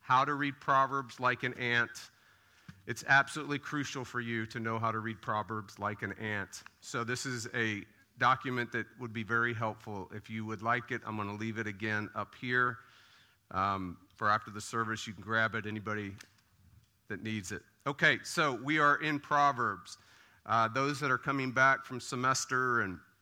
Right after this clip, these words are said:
I just need to fill you in on the quick, quick controversy, and then we're off of it. We just, we had someone withdraw their vote,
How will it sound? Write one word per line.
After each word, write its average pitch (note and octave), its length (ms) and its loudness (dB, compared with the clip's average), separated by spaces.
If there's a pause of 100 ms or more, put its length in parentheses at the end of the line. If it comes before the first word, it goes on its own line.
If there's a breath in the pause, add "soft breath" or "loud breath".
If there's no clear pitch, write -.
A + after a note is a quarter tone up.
(1200 loud breath)
I - 60 -6
just B2+ 200 -4
need D3 140 0
to B2 260 2
fill D#3 240 0
you C#3 220 2
in C#3 180 6
on C3 120 4
the A#2+ 80 -2
quick, C#3 240 -4 (540)
quick F#3 280 0
controversy, C#3+ 800 2
and C3+ 100 0
then B2+ 120 0
we're A2+ 140 2
off A2+ 200 2
of G#2+ 140 -8
it. G#2 120 -2
We B2 160 -4
just, B2+ 340 -4 (220 loud breath)
we B2 120 -4
had B2+ 260 4
someone C3 300 -2
withdraw B2 380 0
their A#2+ 120 0
vote, A#2 460 -2